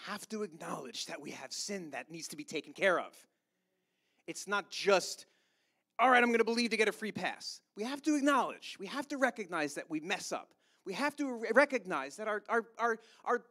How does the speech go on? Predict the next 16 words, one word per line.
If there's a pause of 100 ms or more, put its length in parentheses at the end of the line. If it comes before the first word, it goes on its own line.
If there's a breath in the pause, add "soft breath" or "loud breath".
tendency
is
to
sin.
We
have
to
recognize
that
we
have
a
sinful
nature
within
us.